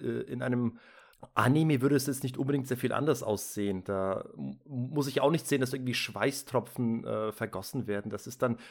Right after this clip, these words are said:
das passt dann schon alles, dass sie so ein bisschen über den Ding steht und wie so ein,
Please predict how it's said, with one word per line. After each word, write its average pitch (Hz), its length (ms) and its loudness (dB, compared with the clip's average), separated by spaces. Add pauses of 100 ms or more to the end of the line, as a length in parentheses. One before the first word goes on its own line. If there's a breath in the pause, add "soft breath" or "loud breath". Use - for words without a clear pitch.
das - 160 -12
passt - 260 -10
dann 135 80 -2
schon - 200 -4
alles, 95 220 -2
dass 104 120 -6
sie 104 80 -6
so 110 120 -6
ein 104 60 -8
bisschen 123 240 -6
über 127 220 0
den 117 200 2
Ding 123 220 2
steht 123 460 0
und 113 240 -2 (380 loud breath)
wie 123 80 -2
so 120 240 4
ein, 123 200 2